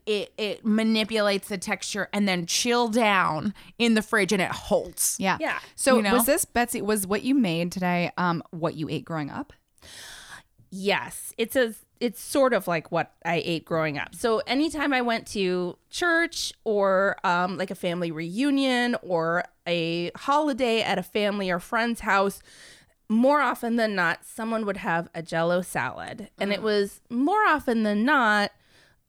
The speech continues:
Speaker 3: uh, like I said, like, eighty percent delicious,
Speaker 2: Yeah.
Speaker 3: twenty percent, like, shocking and gross
Speaker 2: Yeah.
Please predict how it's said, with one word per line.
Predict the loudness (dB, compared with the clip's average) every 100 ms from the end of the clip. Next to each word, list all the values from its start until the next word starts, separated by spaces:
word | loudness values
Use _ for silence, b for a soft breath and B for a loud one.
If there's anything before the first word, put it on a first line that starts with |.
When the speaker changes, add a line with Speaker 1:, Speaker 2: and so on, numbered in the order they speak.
| _
Speaker 3:
uh, | -2 0 2
like | 0 0
I |
said, | 0 0 0 0
like, | -2 -4 -2
eighty | 0 0
percent | 0 -2 0 0 0
delicious, | -2 0 0 -2 -2 0
Speaker 2:
Yeah. | 2 0
Speaker 3:
twenty | 0 -2
percent, | -2 -4 -2 -2 0 -2 b b -8
like, | -8 -4
shocking | -4 0 0 0 0 0 2
and | 0 -2
gross | 0 2 2 0 2
Speaker 2:
Yeah. | 6 6 6